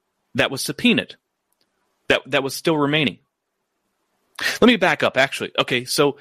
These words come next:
January, Trump and his, uh, his people,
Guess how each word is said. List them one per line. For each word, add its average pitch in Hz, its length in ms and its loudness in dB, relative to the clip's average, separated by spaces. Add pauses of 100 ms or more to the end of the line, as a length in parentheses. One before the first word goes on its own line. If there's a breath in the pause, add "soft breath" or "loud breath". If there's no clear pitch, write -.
(120 soft breath)
January, 147 760 4 (920)
Trump 180 480 2 (200)
and 127 160 2
his, 123 260 -2
uh, 117 200 2 (160)
his 127 220 -8
people, 147 500 0